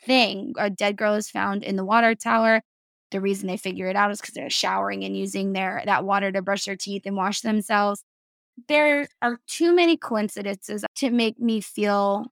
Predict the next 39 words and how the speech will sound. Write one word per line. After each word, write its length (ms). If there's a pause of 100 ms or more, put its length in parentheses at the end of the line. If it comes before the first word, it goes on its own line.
(1040)
great 320
about 300
it. 220 (880)
But 100
I 120
will 220
say 160
that 180
documentary 600
did 260
kind 280
of 100
sway 680 (520)
the 120
way 160
I 200
thought. 320
And 120
I 80
think 320
you're 120
right, 200
Jules. 160
I 100
think 260
that 220
could 220
be 200
why 640 (800)
maybe 320
some 220
people 320
didn't 320
love 240
this 180
documentary, 640
because 540 (360)
if 200
it 160